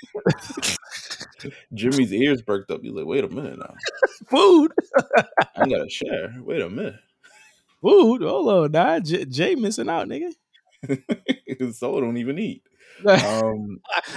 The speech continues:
Speaker 1: I, hey, Solo facials.
Speaker 2: Good stuff.
Speaker 1: Good stuff. You forget he's their brother. I forgot he was their brother.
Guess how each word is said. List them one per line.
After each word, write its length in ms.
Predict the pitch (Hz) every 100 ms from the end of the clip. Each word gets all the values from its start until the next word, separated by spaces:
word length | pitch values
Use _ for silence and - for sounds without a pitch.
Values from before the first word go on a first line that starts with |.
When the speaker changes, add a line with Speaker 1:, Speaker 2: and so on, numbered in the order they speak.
| 202
Speaker 1:
I, 160 | 196 247
hey, 300 | 220 190 120 _ _ _
Solo 1000 | - - 180 214 214 196 180 170 156 - _ _ -
facials. 680 | 185 180 - 113 101 - - _ _ _ _ _ _ _ _ _ _ - 123
Speaker 2:
Good 260 | 113 120
stuff. 680 | - - 139 147 131 - - -
Speaker 1:
Good 140 | 170 -
stuff. 680 | - - 120 90 - - _ _ _ _ _ _ _ _ -
You 160 | 202
forget 500 | 254 285 214 147 440
he's 240 | 254 269 226
their 160 | 220
brother. 460 | 175 185 170 110 101
I 120 | - -
forgot 240 | - 302
he 80 | 208
was 160 | 185
their 100 | 160
brother. 380 | 147 143 107 107